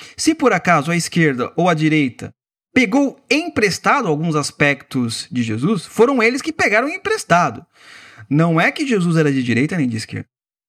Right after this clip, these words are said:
Mas continuando aqui o nosso, o nosso bate-papo, não é? "Porém, o tempo passa e parece que a vida cristã não é mais tão emocionante quanto antes."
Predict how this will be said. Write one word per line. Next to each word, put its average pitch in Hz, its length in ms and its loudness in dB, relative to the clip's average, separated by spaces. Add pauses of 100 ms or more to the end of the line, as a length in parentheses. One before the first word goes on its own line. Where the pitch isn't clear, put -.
Mas 202 180 2
continuando 277 560 0
aqui 113 300 -4 (340)
o 143 120 0
nosso, 156 340 0 (640)
o 135 100 0
nosso 147 200 0
bate-papo, 131 600 -2 (560)
não 104 160 -10
é? 143 160 -6 (600)
"Porém, 302 320 2
o 240 80 -2
tempo 277 260 0
passa 285 380 0
e - 20 0
parece 240 320 0
que 247 60 0
a 214 60 0
vida 214 200 0
cristã 196 320 -2
não 220 100 0
é 214 80 2
mais 196 280 0
tão 196 260 -2
emocionante 165 580 0
quanto 135 340 -2
antes." - 400 -8